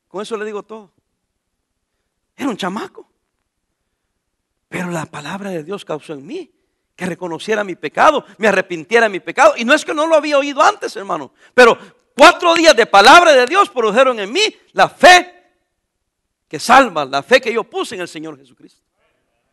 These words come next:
Pero eran cuatro días de predicación. Y nunca nos hicieron la invitación esos cuatro días, hasta el último día. <laughs> Pero nos metieron Biblia. Qué importante es la doctrina.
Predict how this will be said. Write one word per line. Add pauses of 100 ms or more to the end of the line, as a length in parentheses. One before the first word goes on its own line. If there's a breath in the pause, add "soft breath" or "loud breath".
(460)
Pero
eran
cuatro
días
de
predicación. (3000)
Y
nunca
nos
hicieron
la
invitación
esos
cuatro
días, (100)
hasta
el
último
día. (420)
<laughs>
Pero
nos
metieron
Biblia. (2000)
Qué
importante
es
la
doctrina.